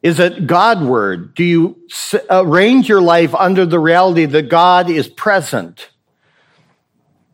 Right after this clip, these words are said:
Do you understand that conviction lets you know that you are guilty before him and that he will judge you?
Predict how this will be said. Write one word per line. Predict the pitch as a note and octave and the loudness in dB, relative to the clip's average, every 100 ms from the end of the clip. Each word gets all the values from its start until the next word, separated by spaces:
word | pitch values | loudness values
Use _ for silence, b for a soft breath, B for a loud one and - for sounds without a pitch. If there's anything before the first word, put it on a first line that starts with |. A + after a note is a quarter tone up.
| _ _ _ _ _ _ | _ _ _ _ _ _
Do | F#3 | -2
you | G#3 | 2
understand | B3+ A#3 G#3 G#3+ G#3 E3+ D3+ A#3 G#3 C#3 _ _ _ _ _ _ _ _ _ _ | 2 0 -2 0 2 2 0 0 -4 -8 _ _ _ _ _ _ _ _ _ _
that | F3 F3 | -2 0
conviction | E3+ G3+ A#3 - A3+ G#3+ F3 B B - - - | 0 0 0 0 2 2 0 B B -18 -12 -2
lets | E3 G#3+ - | 0 0 -2
you | A3 G#3+ | -2 2
know | F#3+ F3+ F#3+ | 2 2 4
that | F3+ G3+ | 2 2
you | F3 | 2
are | F3 | 2
guilty | E3 D3 A#3+ A3+ F3+ | 0 0 0 0 -4
before | B2+ B2 - A#2+ G#2+ | -4 -6 -4 -2 -2
him | A2+ G2 A#2 | -2 -4 -2
and | C3+ | 0
that | E3+ E3 | 0 0
he | F#3+ | 0
will | F#3+ G3 | 2 0
judge | C3+ E3 A3 G#3+ C3 | 0 0 0 0 -4
you? | C3+ F#2+ D2+ | -4 -4 -8